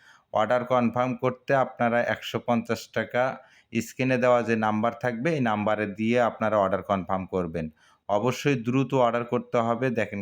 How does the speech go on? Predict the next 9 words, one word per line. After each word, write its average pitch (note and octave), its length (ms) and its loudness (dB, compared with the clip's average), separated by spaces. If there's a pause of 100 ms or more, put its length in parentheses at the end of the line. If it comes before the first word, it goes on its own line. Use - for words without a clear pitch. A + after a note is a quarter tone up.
কাপড়ের A#2 500 0
ফেব্রিক্সগুলো G#2+ 640 -2
দেখেন, G2 320 -2
অনেক G#2 260 0
সুন্দর A2+ 500 -2
কাপড়, A2+ 320 -4
কোয়ালিটি G#2+ 520 -2
মানসম্মত G#2+ 760 -4
হবে। G2+ 340 0